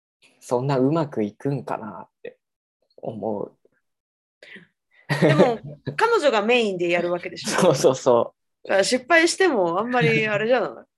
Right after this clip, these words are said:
Speaker 2: い？
Speaker 1: <laughs> まあそうなんですけど、なんか、
Speaker 2: うん。
Speaker 1: 売れるものとかも全然思いつかないなって思ってて、いろいろ後で考えたら、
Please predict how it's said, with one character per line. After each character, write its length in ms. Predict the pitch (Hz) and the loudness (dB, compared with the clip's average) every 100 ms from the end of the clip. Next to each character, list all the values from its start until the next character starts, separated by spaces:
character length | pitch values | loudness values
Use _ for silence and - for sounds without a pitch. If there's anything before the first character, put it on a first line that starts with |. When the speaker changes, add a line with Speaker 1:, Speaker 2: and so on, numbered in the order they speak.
| - | -10
Speaker 2:
い？ 300 | 220 262 247 | -6 -8 -10
Speaker 1:
<laughs> 80 | - | -4
ま 120 | 151 | 0
あ 80 | 143 | 0
そ 280 | 147 214 214 | 2 4 4
う 20 | |
な 140 | 156 | 4
ん 60 | 135 | 4
で 100 | 127 | 2
す 100 | 127 | 0
け 120 | 131 | 0
ど、 100 | 120 | 0
な 140 | 117 127 | -2 -6
ん 80 | |
か、 220 | 123 113 101 | -4 -4 -4
Speaker 2:
う 80 | 101 | -6
ん。 20 | - _ _ _ _ - - _ _ - | -16 _ _ _ _ -20 -20 _ _ -8
Speaker 1:
売 100 | 143 | -4
れ 120 | 131 151 | 0 2
る 140 | 170 | 2
も 120 | 175 | 2
の 140 | 180 190 | 2 0
と 140 | 147 | 0
か 100 | 120 | -2
も 140 | 110 | -4
全 260 | 104 107 120 | -6 -8 -6
然 240 | 127 147 | -2 0
思 200 | 147 147 | 0 0
い 120 | 147 147 | 0 -4
つ 120 | - | -4
か 140 | 151 | -2
な 160 | 147 120 | -2 -2
い 80 | 110 | -4
な 200 | 107 107 | -4 -8
っ 100 | - _ | -10 _
て 80 | 117 | -2
思 300 | - 156 220 | 0 2 0
っ 100 | 254 _ | -2 _
て 140 | 208 | 0
て、 560 | 196 208 214 196 131 - | 0 2 2 4 2 0
い 100 | 139 | -2
ろ 160 | 147 170 | 2 4
い 40 | |
ろ 240 | 170 170 - - | 4 4 2 -4
後 300 | - 185 165 | -8 -2 0
で 100 | 127 | 0
考 320 | - 120 127 135 | -2 -8 -6 -2
え 100 | 131 | -4
た 160 | - 110 | -4 -4
ら、 340 | 117 113 - | -2 -4 -8